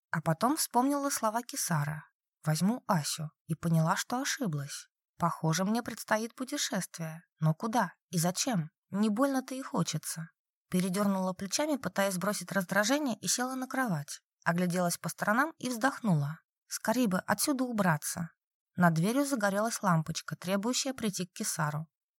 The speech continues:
Желания идти обратно совсем не было,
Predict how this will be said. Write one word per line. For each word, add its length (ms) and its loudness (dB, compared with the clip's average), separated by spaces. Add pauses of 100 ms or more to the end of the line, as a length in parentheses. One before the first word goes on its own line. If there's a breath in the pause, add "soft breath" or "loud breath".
(140)
Желания 580 2
идти 260 -2
обратно 420 2
совсем 460 -2
не 120 4
было, 360 -4